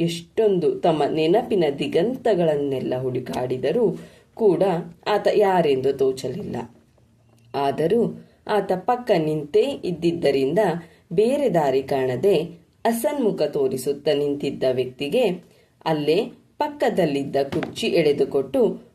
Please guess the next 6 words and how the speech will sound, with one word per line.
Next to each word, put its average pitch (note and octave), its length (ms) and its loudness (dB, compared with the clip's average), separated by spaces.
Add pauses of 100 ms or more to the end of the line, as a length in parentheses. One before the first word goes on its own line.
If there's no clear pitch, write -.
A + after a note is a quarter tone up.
ಕುಳಿತುಕೊಳ್ಳುವಂತೆ E3+ 960 2
ಹೇಳಿದರು. F3+ 760 -2 (640)
ಬಂದ B3 360 2
ವ್ಯಕ್ತಿ D3 600 0 (220)
ಕುಳಿತುಕೊಂಡು G3 840 0
ಸಮಾಧಾನವಾಗಿ E3+ 1400 0